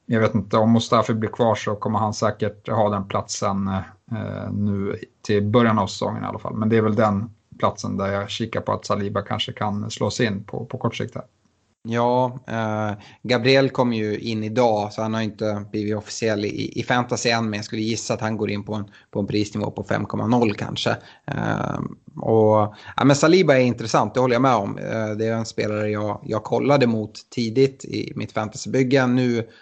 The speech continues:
Speaker 2: när Gabriel också kommer in, då känns det snarare som att det är en spelare man håller lite koll på än att man startar med honom i sitt, i sin första draft.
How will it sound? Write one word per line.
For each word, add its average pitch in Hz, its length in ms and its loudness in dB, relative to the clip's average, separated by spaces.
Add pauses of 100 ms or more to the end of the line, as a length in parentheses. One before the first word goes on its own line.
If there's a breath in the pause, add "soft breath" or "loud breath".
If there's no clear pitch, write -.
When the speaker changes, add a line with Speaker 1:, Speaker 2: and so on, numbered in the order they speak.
(100)
Speaker 2:
när 113 140 -2
Gabriel 110 500 0
också 120 380 -2
kommer 110 260 2
in, 104 420 -6
då 107 460 -2
känns 110 380 -6
det 110 100 -10
snarare 110 420 0
som 110 160 -8
att 104 140 -10
det 104 80 -10
är 107 60 -10
en 117 60 -10
spelare 107 460 -6 (280 loud breath)
man 110 160 2
håller 107 260 4
lite 107 240 0
koll 123 280 4
på - 320 -4 (120)
än 107 180 -4
att - 180 -12
man 107 180 -6
startar 110 520 0
med 107 120 -2
honom 110 300 -6
i - 100 -6
sitt, - 500 -12
i - 160 -6
sin 113 220 -6
första 110 340 -2
draft. 110 500 2